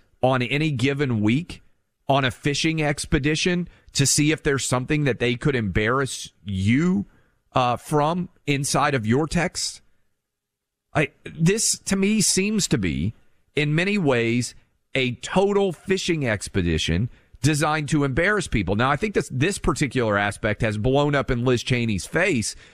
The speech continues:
because I think a lot of you are like, "Yeah, that was good for Brian Kilmeade and Donald Trump Junior and Sean Hannity and Laura Ingraham for saying the same thing that you and I were saying, Buck, on Twitter, which is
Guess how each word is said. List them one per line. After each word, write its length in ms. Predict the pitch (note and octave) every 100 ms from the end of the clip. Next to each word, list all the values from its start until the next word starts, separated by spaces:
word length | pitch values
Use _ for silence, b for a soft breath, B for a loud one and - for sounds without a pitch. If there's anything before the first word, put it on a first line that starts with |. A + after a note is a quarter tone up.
| B
because 180 | - D#3+
I 60 | D#3
think 140 | E3+
a 40 |
lot 240 | C3+ C3 G3+
of 100 | D#3
you 140 | C#3+
are 80 | C#3+
like, 240 | C#3+ C#3+
"Yeah, 220 | D3+ F3+ C4
that 180 | B2+
was 140 | D#3+ B2
good 320 | A#2 F3 A3+
for 100 | A3
Brian 380 | C#3 B2 A2 F#2+
Kilmeade 540 | A2 G2+ F2+ D#2 C#2 -
and 200 | A#2+ A#2
Donald 320 | A#2+ A#2+ A2+
Trump 220 | A2+ G#2
Junior 440 | F2+ G#2 F#2+ E2 - b b -
and 180 | A#2+ A2
Sean 280 | C#3 A#2+
Hannity 500 | A2+ A2 G#2 G2+ G2 -
and 200 | A2+ A#2
Laura 280 | B2 A2+ G#2
Ingraham 480 | A#2+ C#3 A2+ G#2 G2+
for 180 | B2
saying 380 | A2 E3+ F#3 E3+
the 80 | D3
same 280 | - E3+ E3+
thing 240 | E3 D#3+
that 120 | D3+
you 280 | B2 C3 F#3+
and 80 | F3+
I 280 | B2 D3 G3
were 160 | E3+
saying, 340 | C3 C3 A#2+ A2
Buck, 300 | A2 B2+ - b b b
on 240 | D3 C3+
Twitter, 440 | C3 D#3 G#3+ G3+ C#3+
which 280 | C#3+ D3 D3+
is 260 | D3+ C#3